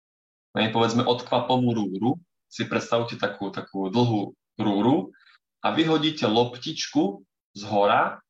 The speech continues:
a z dola vypadne. Čiže ako keby toto je tráviaci trakt niektorých ľudí, že oni zjedia nejaké jedlo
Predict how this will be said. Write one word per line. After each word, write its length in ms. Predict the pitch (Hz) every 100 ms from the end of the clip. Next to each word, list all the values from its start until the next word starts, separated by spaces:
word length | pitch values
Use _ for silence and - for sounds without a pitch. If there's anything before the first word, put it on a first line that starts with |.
| _ _ _ _ _ _ -
a 60 | 110
z 80 | 107
dola 400 | 127 147 143 143
vypadne. 640 | 123 127 117 101 95 90 - _ - - - - _ _ _ _ _
Čiže 240 | 127 127
ako 160 | 127 127
keby 480 | 147 139 143 127 - _ _ _
toto 320 | 160 170 175
je 460 | 165 147 131 - -
tráviaci 540 | 131 131 147 156 120
trakt 400 | - 120 135 - -
niektorých 500 | 120 - 139 139 120
ľudí, 340 | 101 101 113 147 - _ -
že 100 | 113
oni 240 | 151 170
zjedia 480 | 117 117 190 196 180
nejaké 460 | 170 156 151 151
jedlo 500 | 120 98 101 117 -